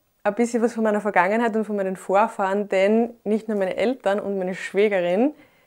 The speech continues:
sind Apotheker, sondern auch meine Oma und auch meine Urgroßeltern. Das heißt, es liegt mir quasi im Blut, es wurde mir in die Wiege gelegt, dieses Apothekertum. Und so kam's natürlich, wie es kommen musste.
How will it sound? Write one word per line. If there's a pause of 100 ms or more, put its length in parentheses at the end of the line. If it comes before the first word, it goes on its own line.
(120)
sind
Apotheker,
sondern
auch
meine
Oma (320)
und
auch
meine
Urgroßeltern. (300)
Das
heißt,
es
liegt
mir
quasi (440)
im
Blut,
es
wurde
mir
in
die
Wiege
gelegt, (440)
dieses
Apothekertum. (380)
Und
so
kam's
natürlich,
wie
es
kommen
musste.